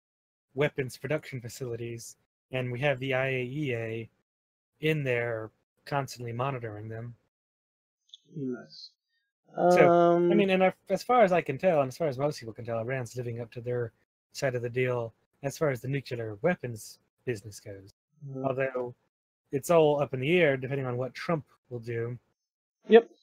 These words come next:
Speaker 2: Speaking of
Speaker 1: 'Cause
Speaker 2: which, the
Speaker 1: that's a
Speaker 2: three
Speaker 1: scary
Speaker 2: U S
Speaker 1: thing.
Speaker 2: officials said Israel now seems to be prepa-, preparing for military action and is seeking U S help and support.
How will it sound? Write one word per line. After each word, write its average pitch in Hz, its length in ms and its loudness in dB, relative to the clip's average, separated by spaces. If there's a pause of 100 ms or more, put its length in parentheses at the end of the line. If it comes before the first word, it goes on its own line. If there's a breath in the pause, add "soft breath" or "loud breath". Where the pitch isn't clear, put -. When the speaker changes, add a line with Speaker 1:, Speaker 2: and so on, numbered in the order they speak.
(160)
Speaker 2:
Speaking 226 320 6
of 160 60 8
Speaker 1:
'Cause 180 120 12
Speaker 2:
which, 170 100 0
the 170 60 4
Speaker 1:
that's 196 120 12
a - 80 0
Speaker 2:
three 277 140 10
Speaker 1:
scary 254 60 8
Speaker 2:
U 254 100 12
S 233 140 12
Speaker 1:
thing. 214 80 4
Speaker 2:
officials 214 380 10
said 196 260 8
Israel 202 420 8
now 202 240 6
seems 190 440 0
to 175 100 -14
be 165 140 4
prepa-, 208 580 0
preparing 233 420 6
for 208 120 2
military 160 500 6
action 160 320 0 (420 soft breath)
and 240 160 12
is 226 140 10
seeking 208 380 2
U 160 140 8
S - 120 -2
help 131 200 0
and 127 120 -10
support. 156 380 4